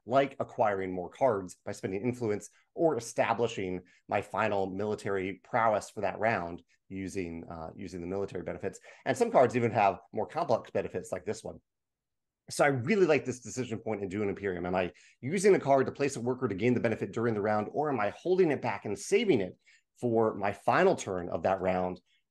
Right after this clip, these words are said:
to help me in combat or help me acquire more cards that helps the engine building for that game?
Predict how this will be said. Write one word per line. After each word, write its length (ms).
to 160
help 180
me 100
in 80
combat 480
or 100
help 160
me 80
acquire 320
more 220
cards 320
that 120
helps 320
the 140
engine 240
building 280
for 80
that 180
game? 220